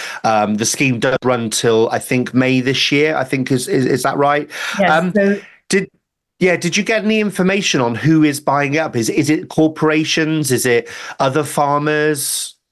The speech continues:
Speaker 2: No, I asked the National Farmers Union to put me in touch with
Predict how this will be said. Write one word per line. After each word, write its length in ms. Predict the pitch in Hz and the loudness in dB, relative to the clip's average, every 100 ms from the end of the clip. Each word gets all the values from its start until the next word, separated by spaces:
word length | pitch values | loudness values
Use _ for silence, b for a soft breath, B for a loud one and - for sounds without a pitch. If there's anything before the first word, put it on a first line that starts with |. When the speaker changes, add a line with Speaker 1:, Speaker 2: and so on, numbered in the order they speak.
| _ _ _ _ _ _ _ _ _ _ _ _ _ - | _ _ _ _ _ _ _ _ _ _ _ _ _ 0
Speaker 2:
No, 280 | 214 220 185 | 2 4 2
I 240 | 175 196 | 2 0
asked 580 | - 202 214 208 - - | 0 2 0 -2 -8 -6
the 100 | 180 | 0
National 480 | 175 175 - 165 - | 0 0 -2 -4 -2
Farmers 460 | 202 208 208 196 | 0 2 2 0
Union 560 | 196 196 190 185 185 185 | 2 4 2 0 0 -2
to 100 | 180 | -4
put 220 | - - | -8 -6
me 100 | 156 | -4
in 80 | 160 | -4
touch 340 | 165 - - | -4 -6 -6
with 160 | 156 | -6